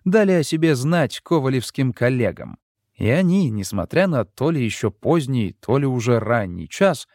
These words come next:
времени задирать левый рукав и справляться по наручным часам о нем же у меня не было, решили порепетировать вместе со мной. Помимо того, можно было смело предположить,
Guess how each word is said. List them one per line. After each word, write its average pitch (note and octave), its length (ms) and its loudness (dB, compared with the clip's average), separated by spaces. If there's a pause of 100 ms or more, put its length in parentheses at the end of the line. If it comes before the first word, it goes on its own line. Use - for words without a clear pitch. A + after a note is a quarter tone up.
(280)
времени A#2+ 400 2
задирать A2 480 0
левый G#2+ 280 0
рукав A2 440 -2
и F#2+ 100 -4
справляться A2 680 -2
по G#2 140 -6
наручным A#2 460 -2
часам C3 440 0
о A2+ 60 -2
нем C#3 240 -4
же G2+ 260 -6
у A#2+ 80 -6
меня B2+ 300 0
не C#3 200 -2
было, E2 320 -10 (220)
решили D3+ 460 0
порепетировать F#3+ 840 -2
вместе A#2+ 400 -4
со D3+ 180 0
мной. D#3+ 420 -8 (520)
Помимо C#3+ 460 2
того, F#2 460 -6
можно C#3 360 0
было C#3+ 260 0
смело D3+ 500 -2
предположить, C3+ 720 -2